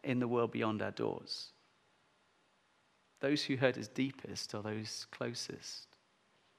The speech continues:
Again and again in the history of the church, it's, it's not the assailant from outside, and although they do damage, but often people reflect and say persecution from outside will often strengthen a church.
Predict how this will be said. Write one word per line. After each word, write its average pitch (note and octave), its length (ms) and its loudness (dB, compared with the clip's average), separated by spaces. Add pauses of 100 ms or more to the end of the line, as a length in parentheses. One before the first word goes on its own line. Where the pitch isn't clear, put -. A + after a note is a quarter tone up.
(1300)
Again D3 260 10
and C#3 80 6
again C3+ 380 4
in A#2+ 100 2
the A2 80 2
history C3+ 320 0
of A#2+ 80 -4
the - 80 -2
church, - 380 0
it's, - 260 -8 (420)
it's - 200 -4
not D#3+ 180 8
the C#3 100 4
assailant B2+ 560 8
from B2 140 0
outside, G#2+ 580 4
and A#2+ 80 0
although E3 220 6
they F3 80 6
do D#3 180 2
damage, B2 800 4 (1200)
but C#3 140 6
often E3 400 6
people D#3+ 320 2
reflect C#3 460 6
and C#3+ 100 4
say C3+ 160 4
persecution D#3+ 640 4
from C3+ 160 4
outside B2+ 380 6
will C3+ 160 6
often C#3+ 280 6
strengthen - 560 2
a A2+ 60 0
church. - 540 -6